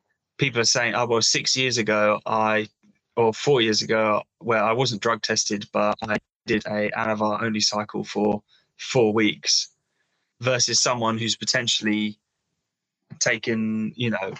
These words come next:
grams of steroids for years on end and is then trying to get back to it. So, and then you, you've got, uh, self-declaration issues about people lying. And then on top of that, you've also then got issues about people using underground steroids where they don't actually know what they're taking is real,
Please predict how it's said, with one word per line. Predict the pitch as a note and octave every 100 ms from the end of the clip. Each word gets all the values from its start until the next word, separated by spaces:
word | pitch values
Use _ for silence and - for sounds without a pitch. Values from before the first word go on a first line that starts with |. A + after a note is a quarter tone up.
| -
grams | A#2+ B2 B2+ A#2+
of | G#2+
steroids | - A#2 A2 G#2+ G#2+ -
for | A2+
years | G#2+ B2 A#2 A2
on | G#2+
end | A2 G2+ G2+ G#2
and | G#2+
is | F#2+
then | A2 G#2+ G#2+
trying | - - G#2
to | - -
get | - -
back | -
to | -
it. | - - _ _
So, | - - G#2+ G#2 G2 G2+ G2+ -
and | A2+
then | A#2
you, | A#2 G#2+ A#2 A2+
you've | A#2+ A2
got, | A2+ - - _ _ _ _
uh, | - - - A2+ - _ -
self-declaration | - C#3+ B2 - G#2 - B2 - B2+
issues | B2+ - C3+ B2+
about | G#2+ G#2 G2
people | A#2 - G#2+
lying. | B2 C#3+ C#3+ C3+ -
And | A2+
then | A2
on | A2
top | B2 A#2
of | G#2+
that, | G#2
you've | A2
also | A2 G#2+ G#2+
then | G#2+
got | G#2 G#2
issues | A#2+ A2 G#2+
about | G#2 G#2+ G#2 G#2 _ - _ _ _ _ _ _
people | - A#2+ A2+
using | A2+ A2
underground | A2 G#2+ G#2+ G#2+
steroids | - G#2 G#2 G#2
where | G#2+
they | G#2
don't | A2
actually | G#2 G#2 -
know | G#2+ G#2
what | G2+ G2+
they're | G2
taking | - G#2+ G#2 G#2
is | G2+ -
real, | A#2 A#2 A2+